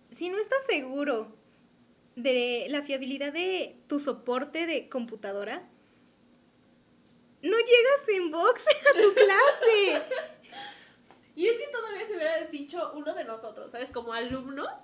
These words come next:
Speaker 2: pues
Speaker 1: Ajá.
Speaker 2: bueno, ¿sabes? Estás en la ca-, en la pantalla chiquita, no te ves, lo más seguro es que no hagas tu ridículo, o igual sí, pero pues no es tan grave, ¿sabes? Eres
Speaker 1: A
Speaker 2: el
Speaker 1: nadie le
Speaker 2: alumno.
Speaker 1: importas.
Speaker 2: Ajá, pero de que el profesor de que está de que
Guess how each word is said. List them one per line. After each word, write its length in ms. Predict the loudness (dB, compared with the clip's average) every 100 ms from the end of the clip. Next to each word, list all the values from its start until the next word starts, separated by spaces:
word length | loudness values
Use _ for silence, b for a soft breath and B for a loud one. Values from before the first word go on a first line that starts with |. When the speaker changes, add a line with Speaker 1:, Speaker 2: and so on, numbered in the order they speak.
| -20 b b b b
Speaker 2:
pues 140 | -6 -4
Speaker 1:
Ajá. 100 | -2
Speaker 2:
bueno, 220 | -2 -2
¿sabes? 160 | -4 -6
Estás 240 | -6 -4
en 80 | -4
la 160 | -4
ca-, 120 | -8 -10
en 200 | -10 -8
la 140 | -8
pantalla 420 | -8 -10 -8 -8 -10
chiquita, 600 | -16 -18 -14 -8 -6 -6
no 220 | -10 -10
te 120 | -10
ves, 400 | -8 -8 -8 -10 -16 -20 b b b
lo 120 | -12 -6
más 140 | -4
seguro 260 | -4 -6 -8
es 60 |
que 140 | -10 -8
no 180 | -4
hagas 320 | -4 -4 -6 -10
tu 80 |
ridículo, 680 | -10 -8 -10 -12 -10 -8 -8 -6
o 80 | -6
igual 260 | -2 -4 -4 -6
sí, 240 | -8 -6 -6
pero 180 | -8
pues 140 | -8 -12
no 80 | -12
es 100 | -10
tan 160 | -10
grave, 280 | -8 -8 -8
¿sabes? 200 | -10 -8
Eres 240 | -6 -4
Speaker 1:
A 40 | -2
Speaker 2:
el 80 | 0
Speaker 1:
nadie 200 | 2 2
le 60 | 0
Speaker 2:
alumno. 160 | -4
Speaker 1:
importas. 440 | -4 -4 -6 -6 -14 b b b _
Speaker 2:
Ajá, 560 | -4 -2 -2 -4 -4 -10 _ -6
pero 180 | -2 -2
de 120 | -2
que 120 | -4
el 100 | -6
profesor 540 | -4 -4 -4 -6 -6 -6
de 100 | -10
que 80 |
está 220 | -10 -10 -10
de 100 |
que 140 | -10